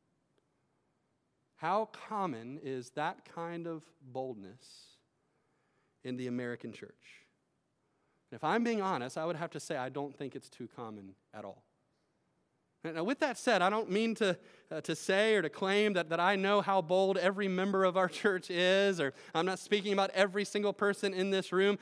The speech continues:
I certainly don't know how bold every person in the American church is. I don't claim to know any of that. But just as a general assessment, my assessment would be, and I think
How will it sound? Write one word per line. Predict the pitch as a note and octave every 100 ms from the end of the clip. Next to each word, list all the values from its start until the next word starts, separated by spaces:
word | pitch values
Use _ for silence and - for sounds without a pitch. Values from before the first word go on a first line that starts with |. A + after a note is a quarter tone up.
| -
I | F3
certainly | A#3 A3 F#3+
don't | G3
know | F#3+ F#3+
how | F#3 F#3
bold | F3 F#3+ F#3
every | F3+ G3 G3+
person | F#3+ G3 F#3+ G3+ F#3+
in | F3+
the | F3+ D#3 -
American | F3 F3+ F3+ G3 G3 F#3+
church | - G3 F#3+ F#3+
is. | F#3 F#3+
I | G3
don't | G3
claim | - F#3 F3+
to | F3+
know | F3+ F3+ F#3 - -
any | - A3+
of | F#3+
that. | E3 F3
But | G3
just | B3+ A3+
as | G#3+ A3
a | G#3
general | E3 G3 A#3+ C#4+ C4+ B3+ B3 -
assessment, | - G#3+ - B3 A3 - F3+ G#3
my | G3 C4
assessment | A#3 - A#3 - A3+
would | G#3 E3+
be, | F#3
and | C4
I | G3+
think | - A3